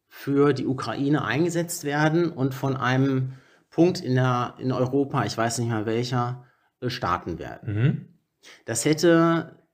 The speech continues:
Speaker 1: zur Konsequenz, dass, ähm, Europa und damit die nato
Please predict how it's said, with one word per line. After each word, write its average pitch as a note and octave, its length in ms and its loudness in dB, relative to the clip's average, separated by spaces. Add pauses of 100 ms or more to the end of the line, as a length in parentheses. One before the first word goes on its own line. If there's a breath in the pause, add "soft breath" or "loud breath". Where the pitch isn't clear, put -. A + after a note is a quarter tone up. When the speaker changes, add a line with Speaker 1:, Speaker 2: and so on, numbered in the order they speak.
Speaker 1:
zur D3+ 200 -6
Konsequenz, C3+ 1080 -2 (260)
dass, A#2 800 -2 (960)
ähm, A#2+ 600 -2
Europa C3 840 -2
und A2+ 140 -4
damit A#2+ 300 0
die G2+ 80 -4
nato C3 920 0